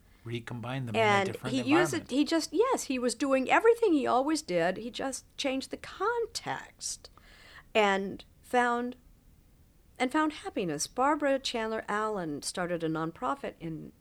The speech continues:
Speaker 2: Philadelphia. She put the same thing this way. She said, "It's like I took threads of everything I'd ever done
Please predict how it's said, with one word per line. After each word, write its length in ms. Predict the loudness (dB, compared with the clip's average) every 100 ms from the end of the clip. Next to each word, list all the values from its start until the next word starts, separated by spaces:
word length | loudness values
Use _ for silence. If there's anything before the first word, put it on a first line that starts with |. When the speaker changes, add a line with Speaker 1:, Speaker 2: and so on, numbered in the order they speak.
| _
Speaker 2:
Philadelphia. 920 | -12 -6 -4 -4 -4 -6 -10 -12 -12 -16 -20 -20 -20 -20 -6
She 320 | -2 2 2
put 260 | 2 -2
the 80 | -2
same 340 | -2 0 0 -2
thing 320 | -4 -4 -4
this 300 | -4 -6 -6
way. 440 | -6 -6 -8 -12 -20 -20 -20 -20 -10
She 180 | -6 -4
said, 400 | -2 0 -2 -6 -18 -20 _ -20 -20 -20 -6
"It's 240 | -4 -2 0
like 320 | 2 0 -6 _ -20 -20 -20 -20 _ -20 -10 -6
I 80 |
took 260 | -4 -4 -6
threads 540 | -6 2 4 4 0
of 140 | -4 -4 0
everything 840 | 0 0 -2 -4 -8 -6 -2 0
I'd 160 | 0
ever 220 | 0 -2 -4
done 500 | -2 -2 -2 -4